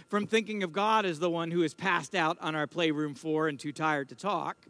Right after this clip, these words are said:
it also causes us to reenact some of those same power dynamics that keep us all stuck. Allison writes,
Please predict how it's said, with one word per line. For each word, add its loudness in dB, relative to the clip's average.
it 6
also 2
causes -2
us -2
to -4
reenact 0
some -2
of -2
those 2
same 0
power 2
dynamics 0
that -6
keep -4
us -2
all 0
stuck. -2
Allison 2
writes, -2